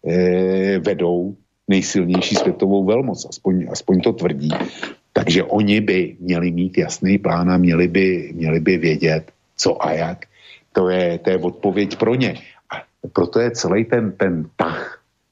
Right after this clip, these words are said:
na Rusko a jeho trestání za, eh, špatný pohled,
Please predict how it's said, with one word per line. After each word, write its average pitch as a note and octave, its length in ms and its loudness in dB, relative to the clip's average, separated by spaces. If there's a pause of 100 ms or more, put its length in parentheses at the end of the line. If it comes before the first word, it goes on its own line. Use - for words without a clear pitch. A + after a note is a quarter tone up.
(100)
na F2 120 0
Rusko - 600 -2 (500)
a D#2 140 0
jeho F#2 440 0
trestání A2 960 0
za, F2 340 -2 (420)
eh, E2 1120 2
špatný G#2 480 0
pohled, E2+ 460 0